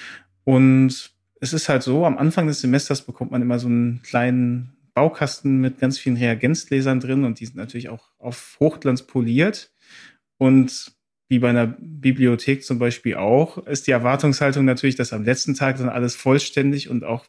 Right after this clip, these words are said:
perfekt gereinigt zurückkommt. Und, äh, bei uns war das auch so, das war dann der Hintergrund, warum meine Kommilitonen danach nicht mehr mit mir in einer Gruppe zusammenarbeiten wollten,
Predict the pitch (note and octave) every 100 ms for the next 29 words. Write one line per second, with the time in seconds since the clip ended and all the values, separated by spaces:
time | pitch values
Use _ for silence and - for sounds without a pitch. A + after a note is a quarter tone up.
0 | - B2+ - C#3+ - C3+ C3+ D#3 B2 A#2
1 | - - - C3 E3 - G#2+ A2+ E3 -
2 | _ _ - - - - - _ C3+ B2+
3 | B2+ B2+ - - A#2+ A#2+ A#2+ B2+ D#3+ -
4 | D3 D3 D3 C3 - C#3+ D#3 C3 - -
5 | - - B2+ C#3 C#3+ C3+ C3+ C3+ D#3 E3
6 | C#3+ D#3 D#3+ C#3 D3 D3 D3 D3 C#3 C3+
7 | C#3+ C#3 C#3+ C3+ C3+ D#3 D3 D3 C#3 -
8 | - C3+ C3+ D#3+ D#3 G3 - C#3 C3 C3+
9 | C3+ C#3+ D#3+ C#3+ D#3+ E3+ F3+ D#3 D3 D#3
10 | D#3 D3 D3+ E3 D#3+ D3 D3 D#3+ F3+ A3